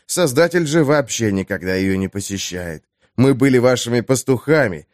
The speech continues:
и поэтому молодые вампиры, начитавшись древней истории, считают, что они венец творения на земле. Хотя и мы, и люди в одной лодке, и если она утонет, то утонут все.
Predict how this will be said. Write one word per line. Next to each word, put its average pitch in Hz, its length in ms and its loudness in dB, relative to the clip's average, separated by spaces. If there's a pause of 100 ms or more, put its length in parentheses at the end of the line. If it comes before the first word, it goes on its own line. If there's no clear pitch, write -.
(160)
и 185 80 6
поэтому 202 600 2
молодые 170 440 4
вампиры, 160 520 2
начитавшись 147 680 0
древней 143 480 0
истории, 143 580 0 (200)
считают, 175 480 -2
что 131 300 -2
они 160 320 2
венец 104 520 0
творения 98 540 0
на 95 120 -4
земле. 95 460 -4 (300)
Хотя 143 400 2
и 139 100 4
мы, 147 240 2
и 139 60 2
люди 143 260 2
в 143 80 0
одной 160 260 0
лодке, 185 540 0 (180)
и 117 100 2
если 123 340 2
она 117 340 2
утонет, 107 540 0
то 107 140 2
утонут 104 460 0
все. 139 460 -4